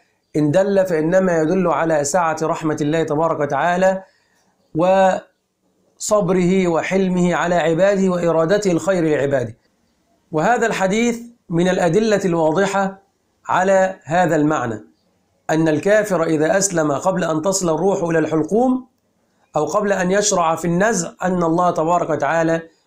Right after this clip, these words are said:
يقبل إسلامه، وإلا لما كان هناك فائدة من أن النبي صلى الله عليه وسلم يأتي عمه وهو في هذه الحالة ويعرض عليه الشهادتين ويقول: "يا عم قل لا إله إلا الله كلمة أشهد لك بها عند الله".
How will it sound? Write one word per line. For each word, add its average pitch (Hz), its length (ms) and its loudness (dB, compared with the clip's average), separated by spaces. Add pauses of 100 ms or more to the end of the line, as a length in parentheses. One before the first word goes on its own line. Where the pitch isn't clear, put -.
يقبل 156 460 0
إسلامه، 151 560 -2 (340)
وإلا 208 340 2
لما 185 240 0
كان 202 280 2
هناك 185 420 0
فائدة 190 560 0 (180)
من 151 140 0
أن 190 180 2
النبي 170 400 0
صلى 160 140 -2
الله 156 120 -2
عليه 185 100 0
وسلم 180 400 0
يأتي 175 320 0
عمه 190 400 0
وهو 156 340 0
في 156 180 0
هذه 175 140 0
الحالة 208 500 0 (380)
ويعرض 180 1160 0
عليه 180 680 0
الشهادتين 170 1000 0 (460)
ويقول: 190 840 2
"يا 185 80 2
عم 175 340 0
قل 185 200 -2
لا 175 120 0
إله 180 160 0
إلا 170 100 0
الله 175 180 0
كلمة 175 500 0
أشهد 180 300 -2
لك 165 220 0
بها 160 200 0
عند 156 180 0
الله". 160 380 0